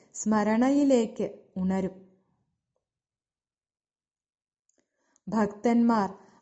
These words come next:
അപ്രകാരം ക്രമാനുഗതമായി ജീവിതത്തിന്റെ മൂല്യത്തെക്കുറിച്ചുള്ള ശരിയായ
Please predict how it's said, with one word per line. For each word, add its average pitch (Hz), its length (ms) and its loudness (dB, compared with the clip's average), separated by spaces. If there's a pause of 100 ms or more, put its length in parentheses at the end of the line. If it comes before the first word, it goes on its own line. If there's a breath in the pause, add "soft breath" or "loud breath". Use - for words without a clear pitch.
(140)
അപ്രകാരം 240 840 2 (260)
ക്രമാനുഗതമായി 262 1200 4 (380 soft breath)
ജീവിതത്തിന്റെ 269 1300 2
മൂല്യത്തെക്കുറിച്ചുള്ള 254 1400 0 (320 soft breath)
ശരിയായ 247 880 2